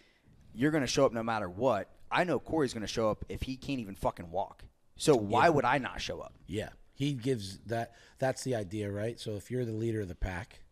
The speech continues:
Speaker 2: you have to hold yourself to a higher standard. And to speak on the original question, Val, my wife, has gotten on me before, and it, and it,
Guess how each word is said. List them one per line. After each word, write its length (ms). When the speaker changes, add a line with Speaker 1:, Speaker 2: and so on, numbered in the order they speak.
Speaker 2:
you 260
have 420
to 200
hold 340
yourself 440
to 180
a 60
higher 300
standard. 560
And 260
to 160
speak 380
on 300
the 140
original 400
question, 560
Val, 680
my 160
wife, 640
has 180
gotten 340
on 220
me 100
before, 640
and 120
it, 120
and 140
it, 100